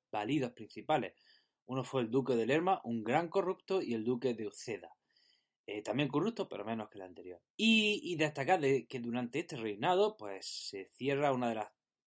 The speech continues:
y una de las historias más tristes de, de nuestra historia, que es la expulsión de los moriscos en mil seiscientos nueve.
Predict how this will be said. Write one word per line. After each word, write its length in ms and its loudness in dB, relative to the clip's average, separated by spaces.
y 380 -10
una 180 -4
de 60 2
las 100 0
historias 320 -2
más 180 -4
tristes 360 -6
de, 340 -4
de 100 -8
nuestra 280 -8
historia, 400 0
que 100 0
es 80 0
la 80 2
expulsión 580 -4
de 60 4
los 140 6
moriscos 500 2
en 80 -6
mil 140 -2
seiscientos 580 -8
nueve. 480 0